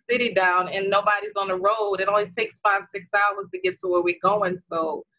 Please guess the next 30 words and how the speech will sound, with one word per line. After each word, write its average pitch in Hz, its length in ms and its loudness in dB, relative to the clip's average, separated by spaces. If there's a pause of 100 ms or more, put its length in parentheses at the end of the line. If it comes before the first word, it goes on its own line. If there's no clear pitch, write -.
(380)
I, 208 240 2 (180)
I 233 260 0 (180)
just - 360 -4
trusted 208 380 -4
my 185 220 0
intuition. 180 840 -2
I 156 100 2
don't 190 300 0
watch 214 300 -2
the 247 80 -6
news. 220 320 -6
When 190 120 2
I 190 100 0
just 208 240 -6 (120)
happen 240 300 -2
to 233 100 2
watch 208 440 2
it, 214 100 -6
I 214 120 -2
was 226 160 -8
just - 200 -16
getting 233 220 -4
these 208 220 -4
vibes. 190 680 -2 (420)
And 196 80 0
I've 196 120 0
always 214 460 2
trusted 202 460 -2
how 185 240 2
I 160 160 2